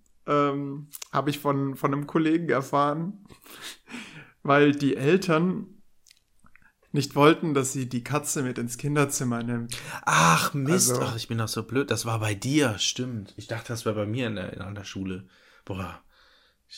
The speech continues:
Speaker 1: Ja, kann natürlich
Speaker 2: Nee,
Speaker 1: sein,
Speaker 2: nee,
Speaker 1: dass
Speaker 2: das
Speaker 1: bei
Speaker 2: war
Speaker 1: dir
Speaker 2: bei
Speaker 1: auch
Speaker 2: dir,
Speaker 1: war,
Speaker 2: stimmt,
Speaker 1: aber
Speaker 2: ja, ja, ja.
Speaker 1: das fand ich mal die beste Begründung
Speaker 2: Mhm.
Speaker 1: aller Zeiten, sein Kind in die Schule zu schicken. Ja, das, die nimmt sonst immer die Katze mit ins Zimmer.
Speaker 2: Ja, ist auch crazy, ne? Ja.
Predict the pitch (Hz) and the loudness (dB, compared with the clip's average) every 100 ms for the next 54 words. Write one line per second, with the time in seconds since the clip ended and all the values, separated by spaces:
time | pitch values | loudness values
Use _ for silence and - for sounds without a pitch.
0 | - 135 131 156 156 113 117 117 117 107 | -2 2 4 6 8 8 10 10 10 8
1 | 120 113 113 113 120 101 - 147 143 143 | 8 8 8 6 4 4 2 0 0 0
2 | 95 92 90 87 87 90 - 214 - - | -2 -6 -6 -8 -12 -14 -16 -16 -8 -4
3 | 147 175 196 185 151 160 175 - 226 170 | 6 6 8 4 4 4 2 2 0 2
4 | 156 - 170 185 185 175 - 165 165 160 | 2 2 2 2 0 -2 0 2 2 2
5 | 170 160 - 143 135 139 170 185 175 143 | 2 2 0 -2 -2 -2 -2 -2 -2 -2
6 | 147 180 175 147 147 156 - 147 165 170 | -2 0 0 -2 -2 -6 -4 -6 -6 -8
7 | 175 175 _ _ - 127 135 151 151 - | -8 -14 _ _ -10 -4 0 0 0 -4
8 | - - _ _ _ - 131 139 143 135 | -8 -14 _ _ _ -6 -4 -2 0 -2
9 | 127 131 127 127 123 120 - _ _ _ | -4 -6 -6 -4 -6 -10 -18 _ _ _
10 | _ _ _ 107 - 117 - 110 104 104 | _ _ _ -16 -10 -10 -8 -8 -8 -10
11 | 107 - - 143 - - - 98 95 95 | -14 -14 -12 -12 -10 -12 -10 -8 -8 -8
12 | 92 - - 92 90 92 90 92 107 - | -12 -14 -10 -8 -8 -8 -10 -10 -12 -14
13 | - 117 92 92 | -16 -12 -10 -10